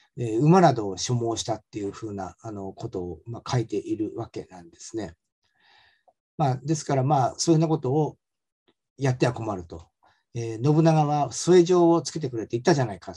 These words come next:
ていうふうなことも、お、書かれてますね。えー、それから他にもですね、えー、いろいろ書かれてまして、えー、どれが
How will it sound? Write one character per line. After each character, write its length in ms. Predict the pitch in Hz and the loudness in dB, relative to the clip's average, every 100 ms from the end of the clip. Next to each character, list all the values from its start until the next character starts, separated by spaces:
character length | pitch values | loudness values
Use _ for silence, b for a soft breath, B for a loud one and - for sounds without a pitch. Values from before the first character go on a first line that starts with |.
| _ | _
て 60 | 107 | -10
い 60 | |
う 40 | 104 | -10
ふ 100 | 110 | -10
う 40 | |
な 100 | 104 | -12
こ 120 | - | -12
と 80 | - | -12
も、 220 | 92 85 82 | -12 -12 -14
お、 340 | 110 95 92 - | -14 -12 -12 -12
書 80 | |
か 100 | 113 | -10
れ 60 | 101 | -10
て 80 | 87 | -10
ま 100 | 85 | -10
す 120 | - | -2
ね。 260 | 170 127 - _ _ _ b b b b b - | 0 0 -4 _ _ _ b b b b b -6
え 300 | 131 123 123 | -2 0 0
ー、 40 | 120 | -2
そ 140 | 147 | -2
れ 100 | 151 | -2
か 140 | 151 | 0
ら 180 | 143 139 - | 2 2 2
他 340 | 139 127 156 | -6 0 2
に 140 | 151 | 2
も 240 | 143 117 98 | 2 -2 -4
で 160 | 92 | -8
す 200 | 87 - | -10 -12
ね、 260 | 101 95 87 _ _ _ _ - | -12 -12 -12 _ _ _ _ -12
え 60 | 123 | -8
ー、 40 | 110 104 104 131 | -8 -8 -8 -2
い 60 | |
ろ 80 | 127 | -2
い 40 | |
ろ 60 | 123 | -2
書 100 | - | -4
か 100 | 127 | -6
れ 80 | 110 | -6
て 100 | 90 | -8
ま 120 | 90 | -12
し 80 | - | -12
て、 240 | - 98 _ | -10 -10 _
え 140 | 104 98 | -18 -14
ー、 60 | |
ど 100 | 123 | -10
れ 80 | 117 | -8
が 120 | 92 | -10